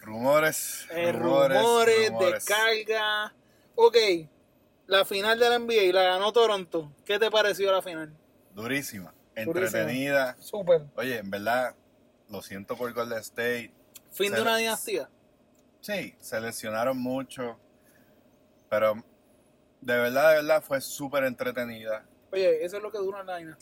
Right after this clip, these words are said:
Speaker 2: las dinastías, cinco años. Ese es el, como que el top de ellas.
Speaker 1: Fue una
Speaker 2: Eso fue lo
Speaker 1: pena.
Speaker 2: que duró los
Speaker 1: El pro-,
Speaker 2: Lakers,
Speaker 1: el problema fue cómo se
Speaker 2: duró
Speaker 1: fueron.
Speaker 2: Boston.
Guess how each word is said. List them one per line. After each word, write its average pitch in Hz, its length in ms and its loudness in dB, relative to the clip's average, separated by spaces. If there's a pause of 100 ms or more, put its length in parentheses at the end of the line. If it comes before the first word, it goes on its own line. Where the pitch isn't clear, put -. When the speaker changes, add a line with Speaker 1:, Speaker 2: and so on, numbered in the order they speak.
Speaker 2:
las 156 160 -12
dinastías, 156 520 -12 (120)
cinco 165 340 -16
años. 165 440 -14 (180)
Ese 214 260 -8
es 214 80 -8
el, - 60 -20
como 190 200 -12
que 165 80 -8
el 143 120 -10
top 160 260 -12
de 147 140 -12
ellas. 135 140 -18 (1400)
Speaker 1:
Fue 127 100 -4
una 151 80 0
Speaker 2:
Eso - 80 -2
fue 202 120 2
lo 208 100 2
Speaker 1:
pena. 202 120 0
Speaker 2:
que 202 60 2
duró 185 220 0
los 190 160 -2
Speaker 1:
El 175 140 2
pro-, 185 120 2
Speaker 2:
Lakers, 175 220 0
Speaker 1:
el 170 80 -2
problema 151 320 0
fue 175 220 -6
cómo 139 240 -8
se 143 120 -14
Speaker 2:
duró 185 160 0
Speaker 1:
fueron. 180 200 4
Speaker 2:
Boston. 165 640 0